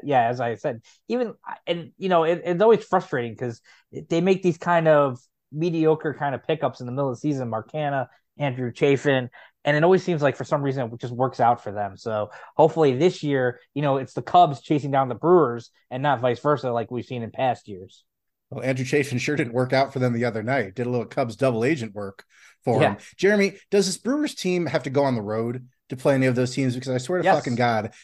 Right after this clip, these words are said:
Speaker 2: every time I look up,
Speaker 1: <laughs>
Speaker 2: they're playing up there at American Family Field. Does that team ever have to go on the road?
Speaker 1: No, they're, they're going on the road. They're actually,
Speaker 2: Good.
Speaker 1: well,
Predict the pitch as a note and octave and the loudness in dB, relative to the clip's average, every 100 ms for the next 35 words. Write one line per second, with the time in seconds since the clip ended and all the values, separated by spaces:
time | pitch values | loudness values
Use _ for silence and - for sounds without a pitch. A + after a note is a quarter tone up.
0 | _ C#3+ E3 C#3+ D3 C3+ B2+ B2+ B2+ C3 | _ -2 0 0 0 2 2 2 2 2
1 | A2+ - - - C3 B2+ D#3 C3+ C3 B2+ | 0 -2 -12 -6 -4 0 2 2 0 0
2 | C3+ B2 A#2 A2+ B2+ B2+ A2 C#3+ A#2+ A2 | 0 0 0 -2 -4 -4 -4 -2 -2 -4
3 | G#2+ B2+ A2 - - - D#3 D3 F#3+ A3+ | -6 -4 -4 -6 -18 -6 -2 0 0 2
4 | F3+ - E3 F#3 F3+ D#3+ D3+ D#3+ D#3+ D3 | 0 2 2 2 0 0 2 4 2 0
5 | C#3+ E3 F#3+ - _ _ _ D3 F#3+ D#3 | 2 2 -2 -8 _ _ _ 4 6 8
6 | E3+ G#3+ D#3+ G#3+ B3 A#3 G#3 E3 E3 E3 | 6 4 2 4 4 4 2 2 2 4
7 | C#3 G#3 G3 C#3 F3+ B2 G#2+ - | 4 2 0 2 4 4 2 -6